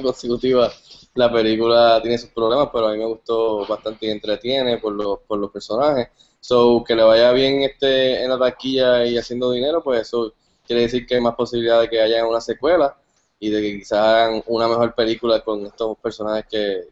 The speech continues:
que me gustaron. So, y otra cosa que, que es mal, o sea, bien notable es que la que tú dijiste, la, la quinta, que es Ben-Hur,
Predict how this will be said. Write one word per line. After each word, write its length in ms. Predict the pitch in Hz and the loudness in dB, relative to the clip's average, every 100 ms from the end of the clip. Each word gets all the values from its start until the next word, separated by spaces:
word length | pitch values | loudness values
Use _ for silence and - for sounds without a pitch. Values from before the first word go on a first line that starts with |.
| - | -8
que 80 | 104 | -6
me 80 | |
gustaron. 320 | 98 - 170 175 | -4 -4 -4 -2
So, 300 | 110 101 - _ _ _ _ _ - | -2 -4 -6 _ _ _ _ _ -4
y 540 | 123 123 120 120 117 | 0 4 4 4 4
otra 260 | 123 143 151 | 4 2 0
cosa 300 | 196 202 196 | 0 -2 0
que, 500 | 196 190 190 185 180 | 0 2 2 0 -2
que 240 | 185 185 185 | -2 0 0
es 60 | |
mal, 360 | 175 175 175 175 | 0 0 -2 -8
o 40 | - | -2
sea, 120 | 160 | -2
bien 220 | 131 143 | 0 0
notable 680 | 151 151 165 175 151 151 220 | 2 2 4 4 4 4 2
es 100 | 254 | -2
que 80 | 170 | -2
la 380 | 147 131 127 123 | -2 -2 -2 -4
que 100 | 120 | -6
tú 80 | 131 | -6
dijiste, 260 | 147 - | -6 -2
la, 540 | 151 147 139 131 120 113 | 0 2 2 2 0 -2
la 120 | 117 | -6
quinta, 360 | 147 226 - 139 | -8 -8 -6 -4
que 200 | 113 117 | -2 -4
es 80 | 120 | -2
Ben-Hur, 440 | 131 123 170 | -4 -2 -2